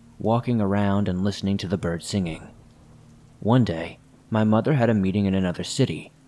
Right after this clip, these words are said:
and in the evening she left. She would not be back for around three days or so.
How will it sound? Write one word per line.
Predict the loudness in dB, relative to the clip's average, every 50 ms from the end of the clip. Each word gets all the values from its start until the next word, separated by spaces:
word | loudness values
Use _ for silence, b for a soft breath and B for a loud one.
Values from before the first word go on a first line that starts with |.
| -20 -16 -12
and | -8 -4 -2 0 0
in | 2 0
the | 0 0 0 0
evening | 0 0 0 -2 -4 -4
she | -4 -4 -2
left. | 0 0 0 0 0 -4 -8 -14 -20 -20 -20 -20 -20 -20 -20 -20 -20 -20 -20 -20 -20 -20 -10
She | -2 0 2
would | 2 2 2
not | 0 0 0 -2 0
be | -2 -2 0
back | 0 0 0 0 -2 -4 -4
for | -4 -2 -2 0
around | -2 -2 -4 -4 -6 -8
three | -6 -4 -2 0
days | 2 2 2 0 0 -4
or | -6
so. | -6 -8 -8 -8 -8 -8 -10 -14